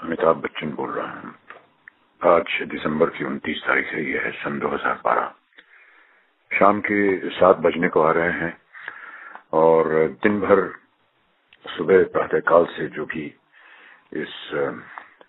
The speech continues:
बलात्कार को लेकर के जिस बच्ची ने अपने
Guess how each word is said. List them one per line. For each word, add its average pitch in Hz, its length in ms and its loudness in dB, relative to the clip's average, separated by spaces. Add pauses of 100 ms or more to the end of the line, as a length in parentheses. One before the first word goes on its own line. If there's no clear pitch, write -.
(440)
बलात्कार 92 560 6
को - 140 -6
लेकर 82 320 0
के 82 180 -4
जिस 71 300 -10
बच्ची - 280 -8
ने 78 80 -4
अपने 76 280 -4